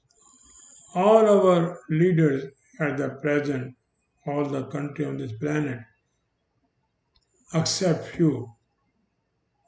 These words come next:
they are Harut and Marut. Foreign affairs, Harut and Marut. Banking, Harut and Marut. Corporation, Harut and Marut. A religious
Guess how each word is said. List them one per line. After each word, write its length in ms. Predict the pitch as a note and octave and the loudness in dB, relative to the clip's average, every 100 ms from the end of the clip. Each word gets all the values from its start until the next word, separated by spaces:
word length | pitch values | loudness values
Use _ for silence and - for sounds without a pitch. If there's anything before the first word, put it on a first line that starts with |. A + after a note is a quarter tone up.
| - | -10
they 180 | C3+ C3+ | -4 -4
are 100 | C3+ | -4
Harut 460 | C3+ C#3 D#3+ E3+ D#3 | -6 -4 -4 -4 -8
and 180 | C3 | -10
Marut. 240 | B2 A#2+ - _ _ _ _ _ _ _ _ _ _ _ | -12 -16 -20 _ _ _ _ _ _ _ _ _ _ _
Foreign 420 | D#3 D#3+ F#3+ G3 | -2 0 2 0
affairs, 400 | E3 F3 C#3+ B2+ - - | 2 2 2 -2 -10 -10
Harut 400 | C#3+ D3+ E3+ E3 | -6 -6 -6 -8
and 180 | D3+ C#3 | -12 -14
Marut. 260 | C3+ C3 B2+ _ _ _ _ _ _ _ _ _ _ _ _ | -18 -18 -20 _ _ _ _ _ _ _ _ _ _ _ _
Banking, 640 | D#3+ D#3 G3+ F#3 G#3 F3+ D#3+ | -2 2 2 2 0 0 -2
Harut 460 | D3 D3+ E3+ F3 | -4 -4 -4 -4
and 120 | E3 | -8
Marut. 1120 | D3 - _ _ _ _ _ _ _ _ _ _ | -10 -14 _ _ _ _ _ _ _ _ _ _
Corporation, 800 | E3+ D#3+ D#3+ F#3+ G#3 - G3 D#3+ | 4 4 4 2 2 2 0 0
Harut 460 | D3 D#3+ F#3 G3+ | 0 0 2 0
and 200 | F#3+ D#3+ | 0 -2
Marut. 1500 | D3 - - _ _ _ _ _ _ _ _ _ _ _ _ | -4 -12 -20 _ _ _ _ _ _ _ _ _ _ _ _
A 60 | E3 | 2
religious 580 | E3+ A3+ A3+ F3+ - | 4 4 2 -2 -6